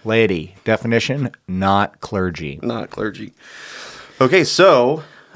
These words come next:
Speaker 2: uh, and I, I, I'm gonna, I'm, you know, I'm gonna point out that we've got it in advance. So we, it's not like we heard Adam, you know, on Sunday. So this could change a little bit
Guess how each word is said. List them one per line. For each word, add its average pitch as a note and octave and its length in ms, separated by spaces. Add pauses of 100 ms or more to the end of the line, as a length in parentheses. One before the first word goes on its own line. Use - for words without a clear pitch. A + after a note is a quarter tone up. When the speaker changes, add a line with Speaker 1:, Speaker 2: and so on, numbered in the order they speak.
Speaker 2:
uh, A2+ 480
and C3+ 100
I, D3+ 160
I, C#3 220
I'm D#3 80 (100)
gonna, C3+ 160 (100)
I'm, C3+ 200
you G#2+ 100
know, G2+ 160
I'm A2+ 120
gonna A2+ 100 (160)
point G2+ 200
out G2 140
that F#2+ 260
we've G#2 140
got G#2 200
it G2 180
in A2 100
advance. G2+ 800
So - 160
we, G#2 100
it's - 180
not D3+ 120
like A#2+ 100
we G2 120
heard G#2 680 (180)
Adam, G2 480 (560)
you G#2 140
know, F2+ 360 (160)
on G2+ 140
Sunday. G#2 400
So - 160
this A#2+ 140
could - 140
change - 540
a A2 60
little G#2 160
bit - 220